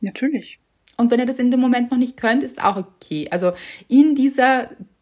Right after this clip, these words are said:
Speaker 2: Krisensituation, wenn gerade etwas passiert, dann denkt man sich natürlich zuerst, "Oh, das möchte ich nicht, warum?"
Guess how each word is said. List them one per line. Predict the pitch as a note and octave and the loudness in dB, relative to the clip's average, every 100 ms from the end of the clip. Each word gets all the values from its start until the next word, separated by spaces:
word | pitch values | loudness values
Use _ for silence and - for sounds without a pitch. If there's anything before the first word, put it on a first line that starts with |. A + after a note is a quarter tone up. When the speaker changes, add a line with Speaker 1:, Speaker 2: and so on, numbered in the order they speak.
| _ | _
Speaker 2:
Krisensituation, | - C4+ C#4 C#4 B3 B3 A#3+ B3 | -2 0 0 0 0 -4 0 0
wenn | A#3+ A#3 | 2 0
gerade | G#3+ G#3+ | -2 -6
etwas | G3 - | -12 -14
passiert, | G#3 - - A#3 C4+ E4+ - | -12 -10 -2 0 2 -2 -2
dann | A3+ | -2
denkt | A3+ A#3 | 0 0
man | A#3 | 0
sich | A3+ | -2
natürlich | A3+ A3+ - G#3+ - | -6 -6 -4 -4 -6
zuerst, | - E3 E3+ - - | -6 -4 -4 -6 -6
"Oh, | G3+ G#3 F3 - - _ _ _ _ - | -4 -4 -6 -14 -20 _ _ _ _ -14
das | G3+ G3 | -12 -8
möchte | F3 E3 - | -8 -8 -10
ich | - - | -14 -8
nicht, | E3 D#3 - | -10 -10 -8
warum?" | G3 G3 F#3 F3 D3+ | -8 -2 0 0 -4